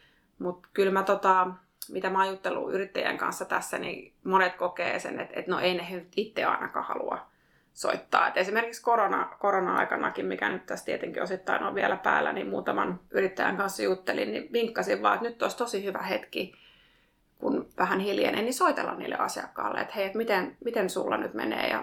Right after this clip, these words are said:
mi-, miten tää on vaikuttanut suhun. Ja, et ihan semmonen ai-, aidosti vaan kysellä, että miten menee, kun kert-, olisi aikaa, niin, niin sit siihen saattaa olla semmonen tietty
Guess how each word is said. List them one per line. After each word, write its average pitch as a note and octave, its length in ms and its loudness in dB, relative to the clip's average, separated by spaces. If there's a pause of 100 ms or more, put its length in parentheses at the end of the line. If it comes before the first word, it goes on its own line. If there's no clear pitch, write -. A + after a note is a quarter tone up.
mi-, - 280 -6
miten G3+ 260 4
tää G#2+ 120 6
on - 80 -2
vaikuttanut - 540 -6
suhun. - 360 -4
Ja, - 240 -2 (760)
et G3+ 120 0
ihan A#3+ 240 4
semmonen F#3+ 520 -2 (420)
ai-, G3+ 260 6
aidosti F#3+ 540 0
vaan F#3+ 180 0
kysellä, F#3 420 0
että - 100 -6
miten F#3+ 240 -4
menee, G3+ 360 -2
kun - 240 -6
kert-, F3+ 360 -2
olisi F3+ 240 2
aikaa, - 500 2
niin, - 340 -10
niin F#3 360 -4
sit - 320 -2
siihen G3+ 240 0
saattaa G3+ 420 6
olla - 140 0
semmonen - 340 -10
tietty - 500 -8